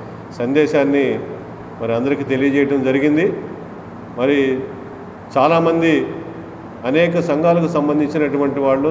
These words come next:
న్యాయస్థానాలను ఆశ్రయించి ఈ మానవ హక్కుల పరిరక్షణ కోసం పోలీసులు వారి మీద జరిపినటువంటి దాడి గురించి కోర్టులో రిట్ పిటిషన్స్, సుప్రీంకోర్టులో, హైకోర్టులో రిట్ పిటిషన్స్ జరిగినాయి. వాటిని పురస్కరించుకొని ఇరవై ఎనిమిదవ తారీఖున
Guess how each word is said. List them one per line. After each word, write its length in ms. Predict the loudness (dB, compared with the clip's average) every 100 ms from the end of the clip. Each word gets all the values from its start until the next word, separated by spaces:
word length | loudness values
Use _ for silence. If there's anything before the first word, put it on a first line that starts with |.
| 2
న్యాయస్థానాలను 680 | 2 2 0 0 2 2 0 -2
ఆశ్రయించి 540 | 0 0 0 0 -4 -4 -8 -10 -12 -14 -16 -12 -4 -2
ఈ 20 | 0
మానవ 240 | 2 4 2 2
హక్కుల 240 | 0 0 0
పరిరక్షణ 440 | 0 0 -2 -2 0
కోసం 280 | 0 0 0 0 -2 -4
పోలీసులు 460 | -2 0 0 0 0 2
వారి 200 | 4 2
మీద 140 | 0 -2
జరిపినటువంటి 680 | -4 -2 -2 -2 -2 -2 -4 -2 2
దాడి 240 | 2 2 0
గురించి 360 | -2 -2 -4 -4 -6 -10 -16 -16 -16 -14 -14 -6
కోర్టులో 320 | -2 0 0 0
రిట్ 140 | 0 -2
పిటిషన్స్, 460 | -2 -2 0 0 -2 -4
సుప్రీంకోర్టులో, 640 | -2 -2 0 0 0 0 2
హైకోర్టులో 440 | 2 0 -2 -2 -2
రిట్ 140 | -2 -4
పిటిషన్స్ 440 | -4 -2 -4 -4 -4 -4
జరిగినాయి. 380 | -2 0 0 -2 -8 -12 -14 -16 -16 -18 -18 -16 -2
వాటిని 300 | 0 2 0 0
పురస్కరించుకొని 720 | -2 -2 -2 -2 -2 -4 -4 -2
ఇరవై 160 | -2 -2
ఎనిమిదవ 280 | -2 -2 -4 -2
తారీఖున 340 | -4 -4 -6